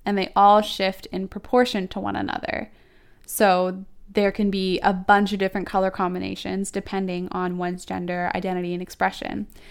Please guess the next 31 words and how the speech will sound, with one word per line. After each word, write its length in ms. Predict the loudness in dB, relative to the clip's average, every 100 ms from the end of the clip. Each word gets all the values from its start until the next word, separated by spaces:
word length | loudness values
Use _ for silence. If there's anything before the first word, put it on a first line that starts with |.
| -14
And 160 | -6 -4
color 260 | 0 2 2
combinations 640 | -2 -2 -2 -4 -4 -2
will 100 | -4
change, 720 | 0 2 2 0 -4 -8 -10 -4
which 460 | -4 -4 -10 -12 -6
demonstrates 600 | 0 0 -2 -4 -6 -8
the 100 | -10
fluidity 560 | -12 -8 -4 -4 -4 -8
of 140 | -8
gender 280 | -6 -4 -4
and 200 | -4 -6
how 160 | -4 -4
much 260 | -4 -6
it 80 | -8
can 160 | -6 -6
shift 420 | -4 -6 -8 -10
and 200 | -8 -8 -10 -18 -6
how 160 | 2 2
many 140 | 2
different 300 | -2 -2 -4
shades 400 | 0 2 2 0
you 100 | -4
can 200 | -4 -2
get 240 | 0 0
and 120 | -2 -4
how 140 | -4
many 160 | -2 -4
different 320 | -4 -6 -6
tones 520 | -2 0 0 0 -2
of, 280 | -4 -6